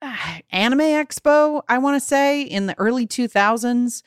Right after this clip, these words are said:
and somebody had this little C R T that was showing the trailer for The Wind Waker, which we'd only seen in magazines, 'cause this is an ancient time, right? You'd only seen this art style in print,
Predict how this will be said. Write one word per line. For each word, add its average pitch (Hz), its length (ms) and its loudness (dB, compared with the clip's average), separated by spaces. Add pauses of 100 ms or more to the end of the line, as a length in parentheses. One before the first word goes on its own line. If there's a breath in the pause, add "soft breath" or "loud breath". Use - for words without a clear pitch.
(240 soft breath)
and 196 120 -2
somebody 285 340 0
had 254 200 0
this 180 200 -2
little 285 260 0
C 277 340 -2
R 269 200 2
T 208 560 -6 (240 soft breath)
that 185 120 0
was 190 120 -2
showing 277 560 0
the 208 100 -2
trailer 302 760 0 (340)
for 240 180 2
The 226 100 2
Wind 247 340 0
Waker, 160 420 -2
which 165 220 -6
we'd 214 200 -4
only 330 280 2
seen 285 260 -2
in 170 200 0
magazines, 170 680 -4
'cause 202 160 -10
this 269 80 -4
is 269 80 -6
an 240 60 0 (160)
ancient 262 480 0
time, 147 420 -8
right? 269 320 0 (800)
You'd 214 140 2
only 302 300 2
seen 269 400 0
this 220 180 0
art 226 260 0
style 208 320 0
in 160 120 -6
print, - 520 -6